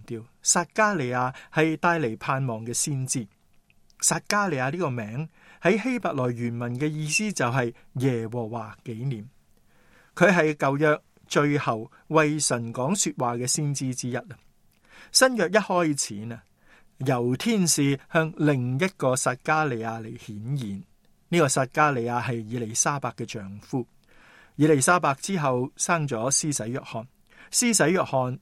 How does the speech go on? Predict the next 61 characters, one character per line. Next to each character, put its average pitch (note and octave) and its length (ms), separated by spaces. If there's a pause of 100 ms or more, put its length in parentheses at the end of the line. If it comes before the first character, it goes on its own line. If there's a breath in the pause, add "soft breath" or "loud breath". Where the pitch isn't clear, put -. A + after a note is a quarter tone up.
(100)
就 A#2 180
係 A#2 300
主 C#3 140
耶 C#3 100
穌 C#3+ 280
基 D3 140
督 C#3+ 80
嘅 - 140
先 A#2+ 400
鋒。 A#2+ 200 (1500 soft breath)
我 G#3 120
哋 F#3+ 220
再 F#3+ 200
一 A3+ 100
次 D#3 220
見 C3+ 280
到 A2+ 300
神 B2 440
係 C3+ 320
紀 C#3 220
念 A#2+ 260
佢 A#2 180
嘅 A2+ 120
百 A2 120 (100)
姓 G2 280
嘅。 - 60 (680 soft breath)
撒 A3+ 140
迦 C4+ 240
利 F3+ 140
亞 E3 200
唔 A#2+ 80
單 A3 220
止 E3+ 160
係 D#3+ 160
帶 C#3 180
嚟 A2 120
盼 C3 260
望 A2 180
嘅 A#2 80
先 D#3+ 360
知， D#3 140 (160)
亦 C3+ 100
係 B2+ 280
傳 G#2+ 380
講 A2+ 320
真 D#3 320
理 G#2+ 220
嘅 A2+ 40
先 B2 380
知。 A2 320 (580 loud breath)
作 A3 180
為 C#3+ 280
帶 F3+ 220
嚟 C3 180
盼 D#3 260
望 B2+ 160
嘅 C#3 80
先 E3+ 360
知 E3 240
係 C3 160
唔 G#2 100